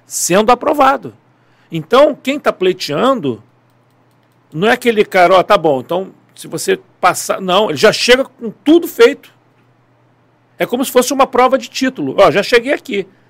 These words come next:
já provei que eu posso. Eu tô solicitando porte." "Ah, eu não acho que você precise, não. Você mora, onde é que você mora?" "Ah, eu moro ali, não sei." "Ah, eu tô, ali é muito bom, tem muita polícia ali, não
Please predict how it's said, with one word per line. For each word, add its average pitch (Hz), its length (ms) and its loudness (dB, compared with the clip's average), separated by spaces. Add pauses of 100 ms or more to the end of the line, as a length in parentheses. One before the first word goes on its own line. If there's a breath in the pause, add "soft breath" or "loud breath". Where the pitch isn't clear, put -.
já - 160 -2
provei 202 320 2
que 208 80 -4
eu - 60 0
posso. - 500 0 (200)
Eu - 200 -18
tô 170 120 -4
solicitando 190 440 -4
porte." - 480 -2 (600)
"Ah, 139 320 -2
eu 165 80 -10
não 190 100 -2
acho 160 240 -6
que - 80 -20
você 135 140 -12
precise, 127 400 -16
não. 127 160 -14
Você - 160 -8
mora, 202 260 -2
onde 175 220 -8
é - 20 -6
que - 80 -10
você 185 80 -12
mora?" 131 300 -8
"Ah, - 40 -4
eu 208 100 -6
moro 196 280 -2
ali, 165 180 -4
não 147 100 -12
sei." - 140 -20 (260 soft breath)
"Ah, - 100 -10
eu - 60 -4
tô, - 240 -4
ali 196 200 0
é 254 60 2
muito 247 220 -8
bom, 185 100 -6
tem 220 100 -4
muita 226 160 -10
polícia 190 320 -10
ali, 190 220 -10
não 156 80 -20